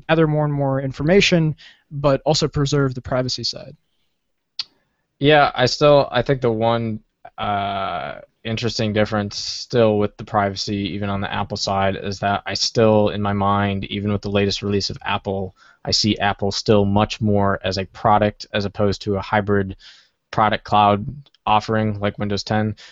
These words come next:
Speaker 2: which is kind of a silly notion, to be honest, because Apple has probably one of the most advanced cloud architectures and integrated, but I think they have been doing it for so long and so smart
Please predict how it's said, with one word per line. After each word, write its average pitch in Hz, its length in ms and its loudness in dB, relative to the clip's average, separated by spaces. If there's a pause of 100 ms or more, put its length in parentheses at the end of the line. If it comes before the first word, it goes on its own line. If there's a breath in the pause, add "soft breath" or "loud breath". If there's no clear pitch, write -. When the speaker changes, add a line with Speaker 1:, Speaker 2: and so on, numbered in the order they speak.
Speaker 2:
which 123 160 -2
is 127 80 0
kind 226 220 4
of 180 60 2
a 127 60 4
silly 127 280 4
notion, 113 340 2
to 98 60 -4
be 98 120 0
honest, 98 380 -4
because 104 300 -6
Apple 101 460 -4
has 98 260 -4
probably 98 400 -2
one 98 100 -2
of 98 60 -4
the 98 120 -2
most - 260 -4
advanced 101 420 -2 (240)
cloud 101 340 4
architectures 101 640 -2
and 98 120 -6
integrated, 98 560 -2
but - 120 -4
I 117 80 2
think 127 260 -2
they 110 480 0 (180)
have 107 340 0
been 107 180 2
doing 127 200 6
it 123 120 -2
for 110 100 -4
so 110 220 2
long 107 340 4
and 98 160 -8
so 104 140 -4
smart 104 520 0